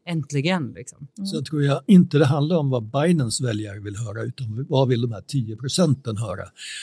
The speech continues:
Speaker 3: som det står och väger emellan. Hur lockar man dem på bäst sätt?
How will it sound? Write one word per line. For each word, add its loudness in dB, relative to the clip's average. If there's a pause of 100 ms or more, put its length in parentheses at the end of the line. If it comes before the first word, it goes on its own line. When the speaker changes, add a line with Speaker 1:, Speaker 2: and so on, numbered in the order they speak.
(100)
Speaker 3:
som -2
det -8
står -10
och -4
väger 0
emellan. -20
Hur 4
lockar -2
man -6
dem 0
på -8
bäst -10
sätt? -12